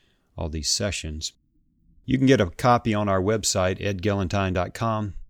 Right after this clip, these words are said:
and it is available in hardback, paperback, and all the major digital platforms. I should also say that I'm a big fan of Old School Bookstore, so if you're in a Barnes and Noble, they should have it, as well as Novel Booksellers, which is a small, privately owned bookstore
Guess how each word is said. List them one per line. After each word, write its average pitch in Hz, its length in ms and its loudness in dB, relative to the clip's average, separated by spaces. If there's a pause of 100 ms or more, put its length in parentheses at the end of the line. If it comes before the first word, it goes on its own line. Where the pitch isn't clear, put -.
(120)
and 92 220 -2
it 98 160 0
is 104 240 0
available 95 500 0
in 85 120 -2
hardback, 90 580 0
paperback, 85 640 -2
and 85 100 -4
all 87 140 0
the 82 80 -2
major 82 340 -2
digital 78 380 -6
platforms. 85 640 -8 (480)
I 123 100 6
should 123 160 4
also 139 240 8
say 110 240 4
that 101 260 -2
I'm 101 200 -6
a - 20 -10
big 92 180 -4
fan 98 240 -2
of 90 80 -2
Old 95 200 -2
School 95 200 -2
Bookstore, 95 440 -4
so - 160 -2
if 90 160 -6
you're 92 120 -2
in 90 80 -4
a 87 60 -4
Barnes 87 320 -2
and 82 100 -4
Noble, 87 460 -4 (440)
they 82 100 -4
should 80 180 -6
have 85 220 -2
it, - 240 -8 (360)
as 82 400 -6
well 82 380 -4
as 80 220 -6
Novel 85 400 -2
Booksellers, 78 680 -6
which 80 200 -10
is 76 100 -6
a - 40 -6
small, 82 440 -4 (380)
privately 85 480 0
owned 80 160 -4
bookstore 78 520 -6